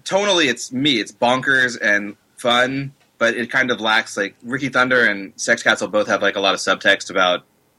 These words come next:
like, more hearty things. Like, uh, you know, there's, like, a lot of parenting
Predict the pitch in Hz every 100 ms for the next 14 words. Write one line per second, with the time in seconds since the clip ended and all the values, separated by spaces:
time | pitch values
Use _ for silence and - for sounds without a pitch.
0 | - 95 92 _ - 104 107 107 104 95
1 | _ - - - - - 104 113 110 117
2 | 113 113 107 101 98 - - - - -
3 | _ - - 127 143 156 139 123 127 139
4 | 135 131 123 120 117 113 113 117 113 110
5 | 107